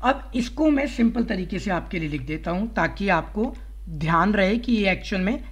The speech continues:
है कैसे, इसका structure ऐसे ही चलेगा। कोई भी report आप बना लो, किसी भी तरीके की report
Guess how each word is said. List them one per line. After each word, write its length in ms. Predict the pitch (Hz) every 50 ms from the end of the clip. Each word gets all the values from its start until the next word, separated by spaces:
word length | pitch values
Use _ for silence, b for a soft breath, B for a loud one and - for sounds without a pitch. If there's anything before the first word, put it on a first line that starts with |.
| B B -
है 240 | - 180 196 220
कैसे, 380 | 226 - 247 214 - - 240 269
इसका 380 | 311 294 - - - - 220 185
structure 560 | - - - 208 190 - - - 254 254 - -
ऐसे 220 | 196 185 - 214
ही 60 | 175 -
चलेगा। 340 | - 156 143 143 139 - 226 B B B B B B -
कोई 240 | - 302 339 381 370
भी 160 | 359 349 339 311
report 400 | 269 233 - 247 220 202 175 214
आप 120 | 185 175
बना 260 | 156 170 165 156 151 143
लो, 120 | 139 147 139
किसी 380 | - - 311 247 - 339 349 311
भी 100 | 302 240
तरीके 400 | 277 262 240 233 - - 226 185
की 120 | 190 214
report 440 | 190 180 - - 185 185 175 -